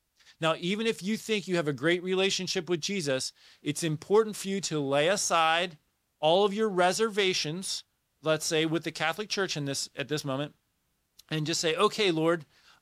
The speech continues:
I want you. I want the fullness of truth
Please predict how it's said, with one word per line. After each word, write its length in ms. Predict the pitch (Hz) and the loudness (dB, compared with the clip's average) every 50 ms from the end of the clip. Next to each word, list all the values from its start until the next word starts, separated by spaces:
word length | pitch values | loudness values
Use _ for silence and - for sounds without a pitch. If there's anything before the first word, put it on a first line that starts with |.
| _ - | _ -2
I 160 | 151 170 185 | 0 2 2
want 320 | 196 202 208 202 190 170 | 2 2 2 2 0 0
you. 400 | 156 151 160 160 147 131 107 101 - _ _ _ _ _ _ _ - | -2 0 0 2 2 0 -2 -6 -14 _ _ _ _ _ _ _ -2
I 120 | 160 185 | 0 0
want 220 | 208 220 226 214 - | 2 2 0 0 0
the 100 | 196 156 | -2 -4
fullness 520 | - - - 196 208 220 220 233 - - | -4 -6 -4 -2 -2 0 -2 -2 0 0
of 120 | 214 156 | -2 -2
truth 460 | - - - - 208 185 160 143 - | -2 -4 -4 0 2 2 2 0 -2